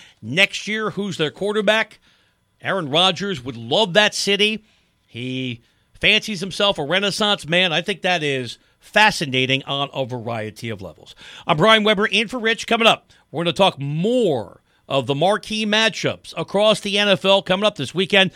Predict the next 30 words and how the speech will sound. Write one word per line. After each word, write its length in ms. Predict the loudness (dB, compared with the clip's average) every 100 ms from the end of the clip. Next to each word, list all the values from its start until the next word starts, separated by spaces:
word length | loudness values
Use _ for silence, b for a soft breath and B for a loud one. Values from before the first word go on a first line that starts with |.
| B B _
Best 360 | 4 6 4 0
game 340 | 2 4 2 4
of 200 | 4 4
'em 120 | 6
all 240 | 6 6
on 220 | 4 2
Monday 380 | 2 2 4 4
night, 380 | 6 6 4 0 _ _ _ _ _ _ -20 -2
Bills 340 | 4 6 6 2
and 100 | 6
Bengals. 600 | 6 6 0 -10 -20 -20 b b b
Will 140 | -2
that 180 | 2 2
be 140 | 2 0
a 80 |
preview 680 | -2 -6 -4 -2 -2 2 2
of 80 | 2
the 160 | 0
A 160 | 0 0
F 120 | 0
C 180 | -4 -6
Championship 920 | -2 2 2 0 -2 -2 -2 -4 -4
game? 400 | -4 -4 -4 -8 B B B
Looking 280 | -6 -4 -4
forward 300 | -4 -2 -2
to 80 | -2
our 100 | 0
latest 320 | -2 -2 -4
conversation 760 | -4 -4 -4 -2 -2 -2 -6
with 240 | -2 -4